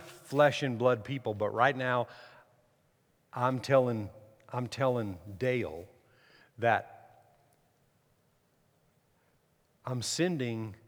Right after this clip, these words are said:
another helper, and he's gonna come and help you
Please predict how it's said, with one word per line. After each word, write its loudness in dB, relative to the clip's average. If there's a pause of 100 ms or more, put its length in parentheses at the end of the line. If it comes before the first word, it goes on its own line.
(140)
another -2
helper, -6 (1200)
and -8
he's -6
gonna -6
come -8
and -8
help -6
you -10